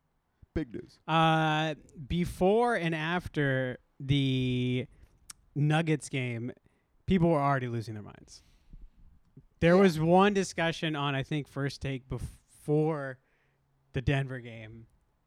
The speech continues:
Speaker 2: day of, Tuesday morning, where it was said, uh, "Is this a must-win game for the Lakers?" Game one of the <laughs> year.
Speaker 1: You gotta get the juices going, you know? You gotta, you gotta get the
Speaker 2: Is it a must-win game? Game one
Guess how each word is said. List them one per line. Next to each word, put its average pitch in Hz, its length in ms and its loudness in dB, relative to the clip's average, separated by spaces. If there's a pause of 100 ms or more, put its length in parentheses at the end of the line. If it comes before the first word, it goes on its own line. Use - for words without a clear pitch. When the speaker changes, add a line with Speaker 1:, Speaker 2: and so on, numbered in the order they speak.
(120)
Speaker 2:
day 147 260 -4
of, 117 340 -8
Tuesday 156 340 -4
morning, 123 400 -6
where 123 180 -4
it 127 80 -6
was 120 380 -6
said, 123 340 -4 (480)
uh, 143 240 2
"Is 139 180 2
this 147 160 4
a 151 120 8
must-win 131 760 -4
game 110 280 -8
for 117 80 -16
the 113 100 -10
Lakers?" - 560 -12 (300)
Game 202 220 6
one 156 320 0 (680)
of 165 160 0
the 165 100 2
<laughs> - 200 0
year. 294 180 4
Speaker 1:
You 262 320 0
gotta 349 200 4
get 302 120 -4
the 247 80 -10
juices 170 560 0
going, 104 380 -8
you 117 80 -8
know? 170 180 -2
You 214 140 -2
gotta, 240 400 0
you 220 120 -8
gotta 240 200 2
get 220 180 -2
the 175 260 0
Speaker 2:
Is 202 140 0
it 214 80 6
a 196 100 4
must-win 185 600 2
game? 123 360 -6 (500)
Game 170 280 2
one 135 380 -4